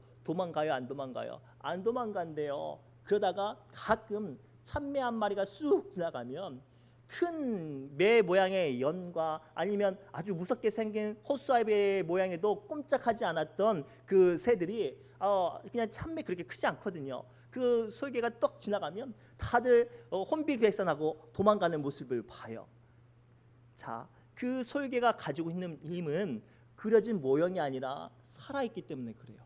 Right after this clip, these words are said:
제가 오늘 말씀 통해서 여러분들과 나누고 싶은 아주 중요한 화두가 이거예요. 제발 여러분들 기도가 살아있는 기도가 되었으면 좋겠어요. 그냥 막연히 남들이 해서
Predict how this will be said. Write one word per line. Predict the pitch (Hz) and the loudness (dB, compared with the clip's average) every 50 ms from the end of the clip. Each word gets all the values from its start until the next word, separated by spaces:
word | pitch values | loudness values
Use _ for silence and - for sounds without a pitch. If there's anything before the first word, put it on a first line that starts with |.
| - _ _ - - - - - - | -20 _ _ -20 -20 -20 -20 -20 -8
제가 | - 165 160 156 | -6 -2 0 0
오늘 | 135 139 170 | 0 0 0
말씀 | 165 139 113 - - 156 | -2 -4 -4 -4 -8 -12
통해서 | 139 151 135 123 143 | -12 -12 -10 -8 -8
여러분들과 | 120 107 123 123 120 120 107 | -8 -6 -6 -8 -8 -8 -8
나누고 | 95 113 117 120 | -8 -10 -10 -12
싶은 | - - - 131 | -14 -14 -14 -14
아주 | 110 - 107 - 156 147 | -14 -14 -8 -6 -6 -6
중요한 | 147 - 139 135 143 139 131 127 | -6 -8 -6 -6 -4 -4 -6 -8
화두가 | - 151 - 127 110 113 | -10 -12 -12 -10 -12 -12
이거예요. | 123 - 123 120 - - - - - - - - - - - | -12 -14 -16 -16 -18 -18 -20 -20 -20 -20 -20 -20 -20 -18 -4
제발 | - - 247 247 240 190 175 175 175 147 127 135 156 147 120 | 0 2 4 6 6 6 8 6 6 4 2 0 -4 -8 -8
여러분들 | 139 143 180 208 208 202 | -6 -4 0 0 0 0
기도가 | 202 147 135 139 135 135 147 135 110 - - - - - - - | 0 -6 -10 -8 -8 -6 -6 -6 -8 -10 -12 -18 -20 -20 -20 -20
살아있는 | - - - - 254 269 262 226 214 196 | -20 -16 -12 -8 -6 -6 -4 -4 -4 -6
기도가 | 139 - 127 131 127 110 | -6 -8 -10 -10 -8 -8
되었으면 | 117 107 107 - 151 123 | -8 -10 -10 -12 -16 -18
좋겠어요. | - - 120 - - - _ - - - - - - - - - - - - - - - | -18 -18 -20 -20 -20 -20 _ -20 -20 -20 -20 -20 -20 -20 -20 -20 -20 -20 -20 -20 -16 -10
그냥 | 151 160 165 156 170 170 151 - - - - - | -2 0 2 2 2 0 -4 -8 -14 -20 -20 -18
막연히 | - 113 117 139 139 160 160 147 143 147 143 143 147 - - | -12 -4 -2 -2 -2 -2 -4 -4 -6 -6 -8 -10 -10 -10 -10
남들이 | 156 147 147 151 151 156 156 147 147 143 | -8 -6 -6 -4 -4 -4 -4 -4 -4 -4
해서 | 147 170 175 170 - - 170 - | -6 -6 -8 -8 -10 -12 -14 -14